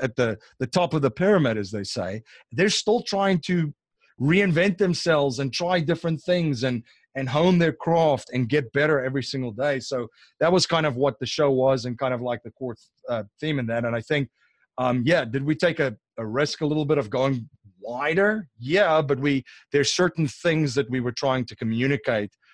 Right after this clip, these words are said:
which is very, very narrow. Uh, so not, again, not everyone's gonna resonate with so-, some of the principles, values, core beliefs,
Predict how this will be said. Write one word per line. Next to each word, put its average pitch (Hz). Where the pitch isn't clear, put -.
which 123
is 120
very, 127
very 117
narrow. 117
Uh, 117
so 131
not, 165
again, 147
not 156
everyone's 156
gonna 139
resonate 127
with 120
so-, -
some 131
of 113
the 110
principles, 131
values, 120
core 120
beliefs, 110